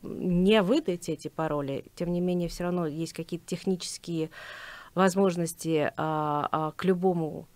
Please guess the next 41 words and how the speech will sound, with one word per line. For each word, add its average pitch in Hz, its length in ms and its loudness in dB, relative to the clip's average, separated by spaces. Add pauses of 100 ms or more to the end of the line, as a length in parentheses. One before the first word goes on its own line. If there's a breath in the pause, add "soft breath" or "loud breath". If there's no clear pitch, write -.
(140)
компьютерному 160 680 -4
устройству 156 540 -4
или 160 120 -6
к - 60 -20
телефону 165 520 -4
подсоединиться, 185 840 -4
скачать 240 420 -4
что-то. - 220 -8
Я 214 240 0
с - 140 -6
ужасом 196 340 -4
ждала, 196 640 -4 (140)
что 170 720 -2 (420 loud breath)
кто-то 196 300 0
из 170 80 -2
моих 175 400 0
источников 190 640 -4
или 147 100 -4
контактов - 680 -6
может 165 260 -4
пострадать. 165 720 -6 (720 loud breath)
И 190 920 2
второе, 226 640 2
конечно, 165 500 -6
<laughs> 165 200 -2
это - 160 -6
уже 160 180 -4
журналистское 160 640 -4
такое - 240 -10
циничное, 180 560 -8
что - 200 -12
все - 180 -10
мои 170 160 -2
контакты 170 560 -4
с - 100 -12
момента 165 400 -6
нападения, 165 640 -6
они 165 160 -8
просто - 320 -14
вот - 80 -20
так - 100 -20